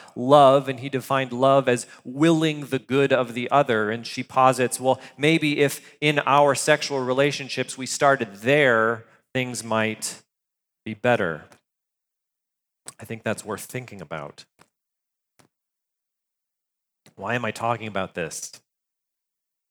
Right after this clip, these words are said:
This morning, we are going to investigate a story that illustrates a normal example of the sex ethic of the time that it describes.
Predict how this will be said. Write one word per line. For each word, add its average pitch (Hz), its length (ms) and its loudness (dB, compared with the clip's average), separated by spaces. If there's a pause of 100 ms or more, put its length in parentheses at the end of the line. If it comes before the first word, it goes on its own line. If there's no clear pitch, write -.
(340)
This 135 220 0
morning, 160 560 4
we 165 220 4
are 165 100 6
going 160 320 2
to 151 180 0
investigate 151 920 2
a 135 60 2
story 131 880 -2 (380)
that 127 260 4
illustrates 151 880 2
a 135 80 0
normal 160 600 2
example 135 840 -2
of 117 280 0
the 113 100 -4
sex - 580 -2
ethic 120 420 -2
of 110 240 -2
the 113 80 -6
time 127 720 -8 (300)
that 110 160 -6
it 104 80 -8
describes. 82 760 -10